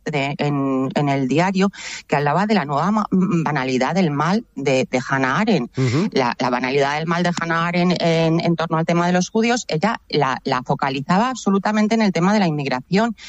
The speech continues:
Speaker 1: Y es realmente así, porque hay la misma demonización de los inmigrantes en este momento y, y no hay una respuesta. No hay una respuesta,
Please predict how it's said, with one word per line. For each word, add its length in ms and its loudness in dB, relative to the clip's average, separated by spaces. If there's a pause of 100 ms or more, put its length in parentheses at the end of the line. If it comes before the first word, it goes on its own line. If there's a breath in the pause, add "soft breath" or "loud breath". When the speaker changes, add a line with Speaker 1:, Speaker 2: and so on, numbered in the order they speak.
(340 loud breath)
Speaker 1:
Y 140 2
es 80 4
realmente 500 0
así, 460 0
porque 400 -2
hay 180 -2
la 120 2
misma 360 2
demonización 720 0
de 80 4
los 180 0
inmigrantes 920 0 (420 loud breath)
en 140 0
este 180 0
momento 680 2 (600 loud breath)
y, 540 2 (260)
y 120 4
no 100 4
hay 120 -2
una 140 -2
respuesta. 840 -2 (200)
No 100 2
hay 100 4
una 120 0
respuesta, 560 -2